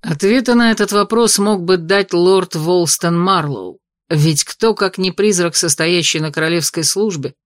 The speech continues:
изучил все тонкости существования бесплотным духом. В преданности королю старого учителя я не сомневался ни секунды.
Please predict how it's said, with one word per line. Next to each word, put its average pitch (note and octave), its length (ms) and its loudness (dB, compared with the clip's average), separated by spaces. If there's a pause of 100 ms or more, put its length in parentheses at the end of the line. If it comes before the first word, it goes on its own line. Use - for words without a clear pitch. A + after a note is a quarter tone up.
(120)
изучил D#3 540 2
все F3 220 2
тонкости F#3+ 540 -2
существования E3 920 -2
бесплотным D#3 600 -4
духом. D3 380 -12 (880)
В - 120 -20
преданности A3 680 2
королю G#3+ 420 2
старого G#3 420 0
учителя F#3+ 560 2
я F#3 200 2
не F#3 100 -2
сомневался F3+ 640 -2
ни E3 80 -4
секунды. C3+ 560 -8